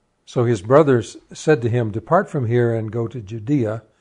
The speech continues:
so that your disciples can, can see your works that you are doing.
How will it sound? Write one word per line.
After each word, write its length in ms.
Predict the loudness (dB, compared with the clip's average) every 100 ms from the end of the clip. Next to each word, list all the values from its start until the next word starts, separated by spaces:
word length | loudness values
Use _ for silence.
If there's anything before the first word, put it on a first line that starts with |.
| _ _ _ _ _ _ _
so 240 | -2 0
that 220 | 0 -2
your 100 | -2
disciples 560 | -2 0 0 0 -4 -8
can, 380 | -8 -8 -8 -14 _ _ _ _ _ _
can 180 | -12 -12
see 220 | -10 -6
your 220 | -4 -4
works 320 | -4 -6 -8 -10
that 280 | -12 -10
you 80 | -14 -14
are 80 |
doing. 420 | -6 -2 -2 -2